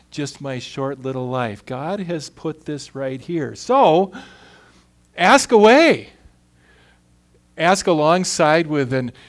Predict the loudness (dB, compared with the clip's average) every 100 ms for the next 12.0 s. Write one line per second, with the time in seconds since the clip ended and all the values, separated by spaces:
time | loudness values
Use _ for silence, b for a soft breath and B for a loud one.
0 | B -10 -8 -8 -10 -4 -4 0 0 0
1 | -2 -4 -2 -2 -4 -8 -6 -6 -8 -10
2 | -6 -6 -6 -6 -4 -2 -2 -4 -8 -10
3 | -10 -8 -10 b b b b -4 -4 -4
4 | -2 -2 -2 -6 -8 -10 -8 -4 -2 -2
5 | -2 -6 -10 -12 -12 -8 -4 -4 -4 -12
6 | -8 -6 -6 -4 -4 -4 -6 -8 -6 -8
7 | -6 -6 -2 2 2 0 -4 -8 -8 -8
8 | -8 -12 -12 -16 -16 B B B B -6
9 | -6 0 0 2 0 -2 -2 -4 -6 -6
10 | 0 0 0 -4 -8 -2 2 2 0 -8
11 | -6 -6 -4 -6 -8 -6 -2 -2 -4 -14